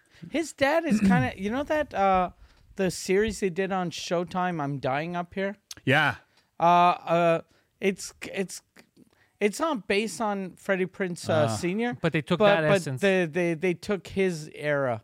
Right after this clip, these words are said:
Speaker 3: Yeah.
Speaker 1: And he, w- he
Speaker 2: Ah.
Speaker 1: was one of the guys that died. He became famous, and then fame didn't,
Speaker 2: Yeah.
Speaker 1: didn't work for him.
Speaker 2: Yeah.
Speaker 3: I think he was taking a lot of drugs.
Speaker 1: Yeah,
Speaker 3: He
Speaker 1: yeah,
Speaker 3: killed
Speaker 1: yeah.
Speaker 3: himself, no?
Speaker 1: Yeah.
Speaker 2: It's like Mitch
Speaker 1: I think, I
Speaker 2: Hedberg
Speaker 1: think
Speaker 2: kinda
Speaker 1: he, he either committed suicide
Speaker 2: Or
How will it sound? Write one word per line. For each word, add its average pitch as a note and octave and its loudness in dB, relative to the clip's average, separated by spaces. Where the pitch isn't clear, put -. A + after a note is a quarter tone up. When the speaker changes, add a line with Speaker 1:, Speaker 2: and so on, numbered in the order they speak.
Speaker 3:
Yeah. C3+ -2
Speaker 1:
And F3 0
he, G#3 0
w- A3 -2
he G#3 0
Speaker 2:
Ah. G#3 0
Speaker 1:
was F#3 -4
one F3 -2
of F3 -2
the E3 -2
guys D3 -2
that C#3 -8
died. C3 0
He G#3+ -4
became G3 -2
famous, F3+ -2
and D#3 -2
then D#3 -2
fame D3+ -2
didn't, C3+ -4
Speaker 2:
Yeah. G2+ -6
Speaker 1:
didn't C3+ -4
work B2+ -6
for B2+ -4
him. A2 -6
Speaker 2:
Yeah. F2 -8
Speaker 3:
I D3+ -2
think F#3 -4
he F3+ 0
was D3 -4
taking D#3 -4
a D#3 -4
lot D#3 -4
of C3+ -8
drugs. C3+ -2
Speaker 1:
Yeah, D#3 2
Speaker 3:
He D#3+ 4
Speaker 1:
yeah, D#3 4
Speaker 3:
killed D#3 4
Speaker 1:
yeah. D3 2
Speaker 3:
himself, C3 -2
no? G#3 -4
Speaker 1:
Yeah. D3+ 0
Speaker 2:
It's A#2+ -8
like C3 0
Mitch C3 4
Speaker 1:
I G#3+ 4
think, - 2
I - 4
Speaker 2:
Hedberg B2 4
Speaker 1:
think A2 0
Speaker 2:
kinda G#2+ 2
Speaker 1:
he, A#2 -6
he G#3+ -4
either A3 0
committed F3 -6
suicide E3 -4
Speaker 2:
Or C3+ -6